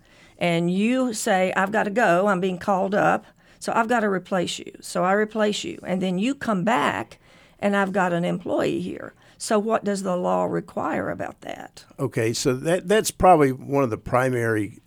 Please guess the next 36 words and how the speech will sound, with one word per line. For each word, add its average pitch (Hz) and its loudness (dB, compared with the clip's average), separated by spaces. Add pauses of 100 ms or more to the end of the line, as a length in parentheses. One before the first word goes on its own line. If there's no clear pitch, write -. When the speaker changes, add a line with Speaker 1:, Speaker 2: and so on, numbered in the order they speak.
Speaker 2:
concerns, 101 -6 (440)
uh, 110 -2
the, 104 -4
the 123 -8
issues 123 -2
that 113 -8
come 113 -2
up 113 -4
all 107 0
the 107 -2
time. 104 -4 (280)
So 135 4 (360)
basically, 120 0
um, 107 -6 (180)
if 120 -2
an 110 -2
em-, 110 -4 (360)
Guard 127 6
or 135 2
Reserve 127 2
members 120 2
come 117 0
back 113 0
from 120 -4
active 113 -4
duty, 101 -4 (340)
they're 110 -4
supposed 131 2
to 127 -2
give 113 2
notification 123 2
to 123 -4
their 120 2
employer 107 -2
saying, 107 -4
"Sir, 117 0